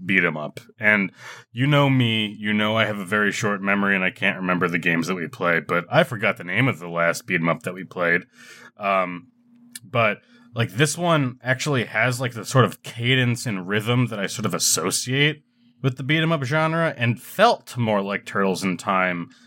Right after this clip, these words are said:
than a lot of the beat 'em ups that we played so far.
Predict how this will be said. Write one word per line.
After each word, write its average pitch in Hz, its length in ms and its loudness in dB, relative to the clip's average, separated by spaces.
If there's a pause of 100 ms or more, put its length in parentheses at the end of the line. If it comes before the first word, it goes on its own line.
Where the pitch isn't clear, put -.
(140)
than 104 520 -2
a 107 120 -10
lot 104 280 4
of 90 180 -4
the 98 360 2 (220)
beat 113 160 4
'em 110 60 6
ups - 160 -2
that 104 100 -2
we 101 80 -4
played 98 380 0
so 82 200 0
far. 87 640 -2